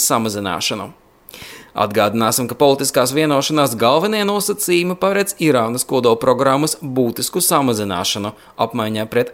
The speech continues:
starptautisko sankciju atcelšanu. Tam būtu jāpalīdz uzlabot Irānas ekonomiku, kas pēdējos gados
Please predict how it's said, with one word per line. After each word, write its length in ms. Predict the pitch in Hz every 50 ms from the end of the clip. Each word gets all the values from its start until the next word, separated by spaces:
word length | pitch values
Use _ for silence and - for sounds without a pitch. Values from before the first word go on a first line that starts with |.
| - -
starptautisko 600 | - - 127 110 - 101 101 117 117 - - 135 127
sankciju 560 | - - 113 101 101 101 - - 120 127 -
atcelšanu. 680 | 104 110 110 - - - 95 95 - - - 90 71 - - _ _ _ _ - - - - - - - - _
Tam 180 | 107 117 147 208
būtu 240 | 208 226 226 196 208
jāpalīdz 540 | 202 202 202 202 208 208 214 220 214 - -
uzlabot 480 | 151 135 123 143 143 160 190 196 - -
Irānas 400 | 127 127 113 113 120 147 165 - -
ekonomiku, 720 | 170 170 165 - 156 120 107 95 95 95 87 - - 117 - - - - - _ _
kas 160 | 120 120 -
pēdējos 480 | - 113 107 104 104 104 104 107 113 131
gados 320 | 156 139 135 135 127 123